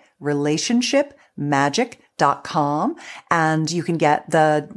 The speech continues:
downloadable workbook for nine ninety-nine there, or you can buy it on Amazon dot com.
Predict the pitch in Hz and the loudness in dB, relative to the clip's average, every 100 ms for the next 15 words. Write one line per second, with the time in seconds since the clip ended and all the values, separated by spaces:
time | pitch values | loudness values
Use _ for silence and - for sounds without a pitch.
0 | - 165 151 151 160 185 156 160 - 147 | -2 2 2 2 0 -2 -2 -4 -6 -8
1 | 151 135 131 147 170 208 202 208 180 151 | -4 -2 -2 -2 0 0 2 2 2 0
2 | 160 - 175 175 180 202 147 127 147 147 | -2 -4 -2 -2 0 0 0 -2 0 0
3 | 139 127 131 127 127 123 123 120 101 | 0 -2 -2 -2 -4 -6 -6 -8 -8